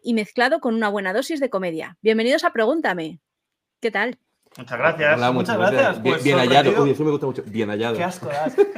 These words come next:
Speaker 4: No, pero sorprendido de, de escuchar esa dis-, descripción en palabras de otra persona porque ahora me doy vergüenza.
Speaker 3: Sí, no, es que no.
Speaker 2: <laughs> Cuando lo estás
Speaker 4: No,
Speaker 2: digiriendo,
Speaker 4: gracias,
Speaker 2: no.
Speaker 4: gracias por invitarnos y,
Speaker 3: Sí.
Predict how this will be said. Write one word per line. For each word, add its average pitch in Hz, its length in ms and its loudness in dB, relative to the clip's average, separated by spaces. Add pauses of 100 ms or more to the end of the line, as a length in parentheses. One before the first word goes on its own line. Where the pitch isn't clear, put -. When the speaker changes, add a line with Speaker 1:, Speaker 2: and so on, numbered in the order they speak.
(100)
Speaker 4:
No, 208 240 2
pero 254 340 2
sorprendido 165 640 -4
de, 226 220 -4
de 185 180 -4
escuchar 185 380 -4
esa 226 160 -6
dis-, 214 180 -12
descripción 185 640 -10
en 185 80 -10
palabras 175 240 -4
de 196 80 -8
otra 196 140 -6
persona 190 260 -14
porque 170 180 -14
ahora 180 140 -10
me 165 80 -14
doy 170 220 -12
vergüenza. 151 480 -16
Speaker 3:
Sí, 135 160 -12
no, - 100 -2
es 220 320 -2
que - 80 -4
no. 254 360 0
Speaker 2:
<laughs> 262 680 -6
Cuando 139 200 -6
lo 131 40 -10
estás 156 220 0
Speaker 4:
No, 185 60 4
Speaker 2:
digiriendo, 175 260 0
Speaker 4:
gracias, 165 160 -2
Speaker 2:
no. 156 80 -4
Speaker 4:
gracias 185 400 -2
por 185 280 0
invitarnos 185 800 0
y, 170 60 -12
Speaker 3:
Sí. 127 760 -16